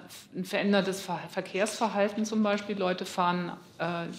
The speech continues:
lieber Auto als mit öffentlichen Verkehrsmitteln. Ähm, soll das denn mit berücksichtigt werden bei diesem, äh, Bundesklimagesetz, die k-, be-, besonderen Corona-Bedingungen, oder findet das dann keinen Einfluss?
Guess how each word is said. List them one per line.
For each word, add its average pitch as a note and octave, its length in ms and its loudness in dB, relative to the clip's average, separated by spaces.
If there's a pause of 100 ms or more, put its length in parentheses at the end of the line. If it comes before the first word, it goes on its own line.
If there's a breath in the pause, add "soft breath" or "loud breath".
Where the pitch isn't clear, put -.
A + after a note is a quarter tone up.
(140)
lieber F3+ 300 4
Auto G3 300 2
als E3 260 0
mit F3 120 -6
öffentlichen F3+ 460 -2
Verkehrsmitteln. G#3 800 2 (520 loud breath)
Ähm, F3+ 460 6 (760)
soll F#3 200 10
das F#3 220 6
denn F3 220 6
mit E3+ 180 4
berücksichtigt A#3+ 800 2
werden B3 260 4
bei A#3+ 100 4
diesem, A#3 460 2
äh, G#3+ 500 4
Bundesklimagesetz, G#3+ 1200 6
die G3 160 0
k-, - 100 -8 (100)
be-, F#3+ 120 2
besonderen F3+ 540 4
Corona-Bedingungen, A3 1120 4
oder F3+ 440 4 (720 loud breath)
findet F3 320 4
das E3 200 0
dann D#3 160 -4
keinen D#3 300 2
Einfluss? D3+ 600 0